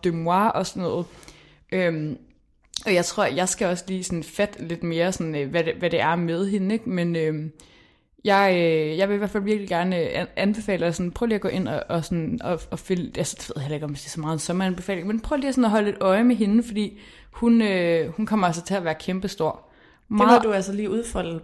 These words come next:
Speaker 2: for os lidt
Speaker 1: Det
Speaker 2: løbende.
Speaker 1: udfolder, udfolder jeg lige på jer på Instagram på et tidspunkt, fordi at hun er en, øhm, en, en, altså, hun er i hvert fald en person, man skal, man skal vide, hvem er.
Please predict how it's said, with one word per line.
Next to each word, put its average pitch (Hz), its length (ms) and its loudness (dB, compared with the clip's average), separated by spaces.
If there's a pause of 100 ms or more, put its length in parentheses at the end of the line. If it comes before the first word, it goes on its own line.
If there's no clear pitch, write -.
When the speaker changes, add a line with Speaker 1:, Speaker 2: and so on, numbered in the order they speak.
Speaker 2:
for - 120 -6
os 180 180 -2
lidt 185 120 -4
Speaker 1:
Det 180 80 0
Speaker 2:
løbende. 233 260 4
Speaker 1:
udfolder, 226 420 4 (300)
udfolder 233 360 2
jeg 180 120 2
lige 190 100 0
på 196 140 -4
jer 185 100 2
på 185 120 -6
Instagram 185 420 -2
på 180 80 -6
et 175 60 -8
tidspunkt, 175 380 -8
fordi 175 260 -6
at 170 180 -4 (420)
hun 190 220 -2
er 170 220 2
en, 185 220 2
øhm, 151 480 0 (880)
en, 170 320 0
en, 175 240 0
altså, 165 340 0 (640)
hun 220 160 2
er 208 40 4
i - 20 4
hvert 202 120 6
fald 208 100 -4
en 190 60 -2
person, 190 340 -2
man 165 120 -4
skal, 160 400 -2
man 165 140 -4
skal 170 160 -6
vide, 175 120 -2
hvem 151 180 -4
er. 139 240 -6